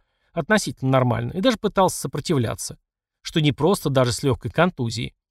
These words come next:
Однако наибольшее впечатление на Адольфа произвели именно эти, психологически сломанные люди.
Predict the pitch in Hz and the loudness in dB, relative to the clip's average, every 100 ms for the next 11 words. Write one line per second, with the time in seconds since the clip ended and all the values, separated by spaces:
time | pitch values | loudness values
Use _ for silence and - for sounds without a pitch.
0 | _ _ - 160 240 233 240 233 254 262 | _ _ 0 4 4 4 4 4 2 0
1 | 220 - 190 196 208 233 208 190 190 190 | -2 -4 -4 -6 -2 2 4 4 4 4
2 | 240 196 - 151 156 202 214 196 190 190 | 2 0 0 0 2 2 2 2 0 0
3 | - 254 160 - 123 - - 139 165 202 | -2 0 0 -2 -12 -10 -4 0 2 0
4 | 175 - - 233 254 123 110 123 127 170 | -2 -6 -8 -2 2 2 0 -4 0 0
5 | 113 | 0